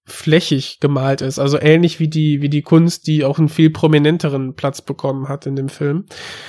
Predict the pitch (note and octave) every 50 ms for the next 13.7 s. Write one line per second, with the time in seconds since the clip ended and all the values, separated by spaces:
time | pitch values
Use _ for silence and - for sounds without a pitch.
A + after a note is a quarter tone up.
0 | - - - - _ - C#3 C#3 C#3 C#3+ C#3+ C#3+ C#3+ C#3 _ _ - _ - _
1 | - - - - - - - _ _ _ - - D3+ - - E3+ E3+ F3+ F#3 -
2 | - F#3 F3+ F3+ - - - _ _ _ _ _ _ _ _ _ _ - - -
3 | F3+ A3+ - - A3 G#3+ G#3+ G#3 G3 F#3 - - F3 E3+ E3+ E3+ D#3+ _ _ _
4 | - E3 E3 F#3 A3+ A#3+ C4+ C4+ D4 D4+ - _ _ _ _ _ _ _ _ _
5 | _ _ _ _ _ _ _ _ _ _ - _ - - F3 E3 F3+ - - E3
6 | D3+ D3 C#3+ C#3+ C#3 C#3+ D3 C#3+ C#3 C#3+ D3+ F3 G3 - A3 G#3+ - G3+ G#3+ G#3+
7 | - - G#3 A3 A3+ G#3+ F#3 E3+ D#3+ - C#3+ C#3 C#3+ - - - D#3 D3 C3+ C#3
8 | C#3+ D3+ D3+ D3+ D3 C3 D3+ G#3 - - - G3 F#3+ - G3 F#3+ C#3 D3 D#3 D3+
9 | D#3 - - F#3+ A3 - - - - - _ _ _ _ _ _ _ _ _ _
10 | _ _ _ _ _ _ - - - - F3 - - G#3 G3+ - G3+ F#3 F3 -
11 | C3+ D#3 E3 - E3+ D3 C#3+ C#3+ C#3+ C#3+ D3 D3+ D3+ G3 A#3+ - - _ _ _
12 | _ - _ _ _ _ _ _ _ _ _ _ - E3 - - F#3+ F#3+ F#3 F3+
13 | E3 D#3 D#3+ - - E3 - - F3 D#3 D#3 D#3 -